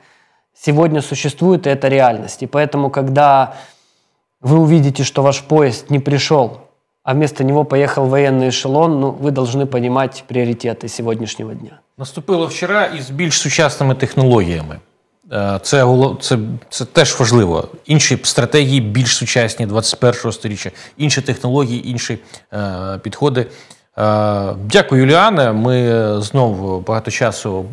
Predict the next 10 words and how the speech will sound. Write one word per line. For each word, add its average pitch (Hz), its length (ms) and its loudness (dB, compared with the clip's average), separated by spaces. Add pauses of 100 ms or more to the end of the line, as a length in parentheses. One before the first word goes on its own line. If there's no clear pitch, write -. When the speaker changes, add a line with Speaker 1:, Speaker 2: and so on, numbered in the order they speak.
Speaker 2:
е, 143 40 -2 (380)
присвятили 110 600 -2
ситуації, 131 540 0
яка 104 180 -4
відбувається 104 680 -2 (480)
на 117 100 -4
території 120 460 0
нашої 113 380 -2
країни. 160 400 0
Е, 101 200 -2